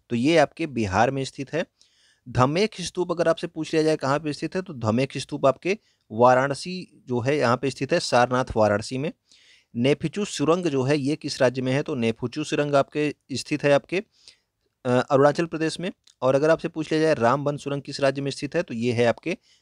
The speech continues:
जम्मू कश्मीर राज्य में। लिंगराज मंदिर ये कहाँ पे स्थित है? तो लिंगराज मंदिर आपका ओडिशा में स्थित है।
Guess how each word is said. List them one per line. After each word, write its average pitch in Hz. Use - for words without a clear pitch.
जम्मू 127
कश्मीर 139
राज्य 104
में। 95
लिंगराज 185
मंदिर 147
ये 139
कहाँ 143
पे 151
स्थित 151
है? 175
तो 156
लिंगराज 135
मंदिर 131
आपका 139
ओडिशा 120
में 131
स्थित -
है। 135